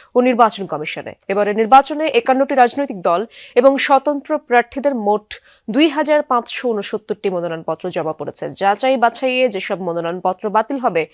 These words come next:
পাঁচ থেকে নয় জানুয়ারি পর্যন্ত ইসিকে আপিল করার সুযোগ পাবেন সেসব প্রার্থীরা।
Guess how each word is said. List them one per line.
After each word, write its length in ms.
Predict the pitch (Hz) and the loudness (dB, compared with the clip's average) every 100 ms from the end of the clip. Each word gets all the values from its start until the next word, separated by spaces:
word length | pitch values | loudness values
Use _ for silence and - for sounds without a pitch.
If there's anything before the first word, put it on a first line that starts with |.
| - - - | -18 -20 -8
পাঁচ 320 | 233 240 - | -6 -6 -8
থেকে 200 | - 311 | -10 -4
নয় 220 | 285 240 | 0 2
জানুয়ারি 340 | 226 254 262 262 | 2 2 2 0
পর্যন্ত 360 | 269 247 269 294 | -2 -2 -2 -2
ইসিকে 560 | - 240 - 269 294 427 _ _ _ | -2 -6 -6 -6 -6 -6 _ _ _
আপিল 400 | - 214 - 339 | 4 4 4 0
করার 360 | 339 285 277 302 381 - | 4 4 4 2 0 -8
সুযোগ 420 | - - 262 277 - | -8 -4 -2 -4 0
পাবেন 300 | 180 202 311 _ _ _ _ | 0 0 -4 _ _ _ _
সেসব 340 | - - 240 220 - | -6 -2 -2 -2 -6
প্রার্থীরা। 460 | 147 _ - - | -8 _ -12 -12